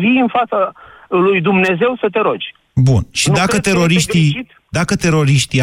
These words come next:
Speaker 2: atunci când comit acte de terorism, au această
Speaker 1: Da.
Speaker 2: strigare, „Allahu Ak-, Akbar”, sau cum ați zis dumneavoastră.
Speaker 1: Da, vă rog, da, acela este extremist. Deci nu po-, noi,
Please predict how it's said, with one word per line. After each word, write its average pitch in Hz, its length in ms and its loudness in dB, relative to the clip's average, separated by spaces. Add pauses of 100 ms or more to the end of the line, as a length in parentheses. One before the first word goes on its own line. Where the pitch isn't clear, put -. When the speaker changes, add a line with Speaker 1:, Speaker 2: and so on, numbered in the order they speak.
Speaker 2:
atunci 143 280 -2
când 135 140 0
comit 131 400 2
acte 143 320 -2
de 113 140 0
terorism, 110 640 0 (220)
au 139 240 0
această 127 380 0
Speaker 1:
Da. 117 100 -2
Speaker 2:
strigare, 110 460 0 (180)
„Allahu 120 360 0 (180)
Ak-, - 180 -4 (120)
Akbar”, 110 300 2 (100)
sau 113 100 2
cum 120 140 0
ați 110 220 0
zis 104 120 2
dumneavoastră. 98 520 2 (760)
Speaker 1:
Da, 233 100 2 (100)
vă 165 60 0
rog, 139 140 0 (160)
da, - 60 -2 (280)
acela 170 680 0
este 202 500 0 (180)
extremist. 190 640 2 (100)
Deci 160 140 0
nu 220 160 2 (120)
po-, 220 180 0 (200)
noi, 220 260 -2